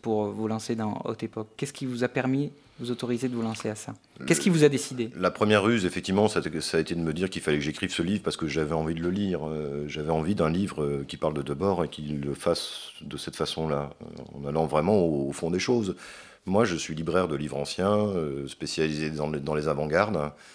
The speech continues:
Speaker 2: Euh, depuis dix-huit ans, je, j'ai affaire à, à des protagonistes, effectivement, des mouvements. Et ce dont je témoigne, c'est, euh, de la marchandisation spontanée des avant-gardes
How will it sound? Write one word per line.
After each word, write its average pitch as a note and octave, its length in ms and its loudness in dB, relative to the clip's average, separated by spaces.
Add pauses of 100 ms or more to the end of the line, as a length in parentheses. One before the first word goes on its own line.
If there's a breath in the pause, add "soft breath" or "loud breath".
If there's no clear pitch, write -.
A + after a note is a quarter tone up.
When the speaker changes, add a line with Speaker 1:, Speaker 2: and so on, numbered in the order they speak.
(460 loud breath)
Speaker 2:
Euh, C#2 440 -4
depuis C#2+ 400 -8
dix-huit D2 340 -6
ans, G#2+ 340 6
je, D#2 160 -4
j'ai D2 220 -2
affaire E2+ 460 2
à, C2+ 340 0 (640 loud breath)
à C#2 160 -4
des C2+ 140 -6
protagonistes, D2+ 720 0
effectivement, D#2+ 480 -2
des F2 100 2
mouvements. F2+ 600 0
Et E2 320 0
ce - 120 -6
dont E2+ 120 -2
je D#2+ 80 -2
témoigne, G2 420 2
c'est, A#2 480 0
euh, F#2+ 220 0
de E2 120 -4
la D#2 120 0
marchandisation E2 680 0
spontanée F#2+ 720 0
des E2+ 160 0
avant-gardes E2 640 2